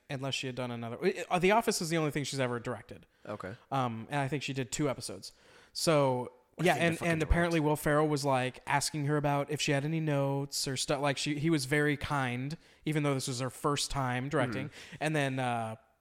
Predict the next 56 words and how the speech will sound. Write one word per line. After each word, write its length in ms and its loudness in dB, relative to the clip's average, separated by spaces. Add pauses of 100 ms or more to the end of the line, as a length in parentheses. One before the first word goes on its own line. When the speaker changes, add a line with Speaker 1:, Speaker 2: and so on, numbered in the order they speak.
(840)
Speaker 1:
he 120 6
was 220 2
injured, 540 4
and, 180 -2
like, 320 -2
he, 160 0
he 220 -4
got 240 0
injured, 320 -2
like, 180 -2
he 140 -4
almost 420 -4 (320)
Speaker 2:
Was 180 -2
it 80 -2
during 220 4
the 60 -2
dunk? 320 -4 (200)
Speaker 1:
Yeah. 260 -2
Speaker 2:
<laughs> 120 -8
Oh, 800 12
no! 540 12
Speaker 1:
Um, 40 12
so 40 12
it 40 12
was 120 6
a 80 10
whole 140 10
thing 180 6
with 100 4
that, 280 8
and 140 2
then, 160 4
like, 240 4
afterwards, 440 0
they 80 0
were 40 0
all 160 2
like, 160 2
"Oh, 160 6
are 180 4
you 120 6
okay? 260 4
Do 60 0
you 60 6
want 100 4
us 80 -2
to 80 2
take 100 2
you 60 -4
to 40 0
the 40 0
hospital?" 260 4
And 40 2
he 20 2
was 80 0
like, 160 0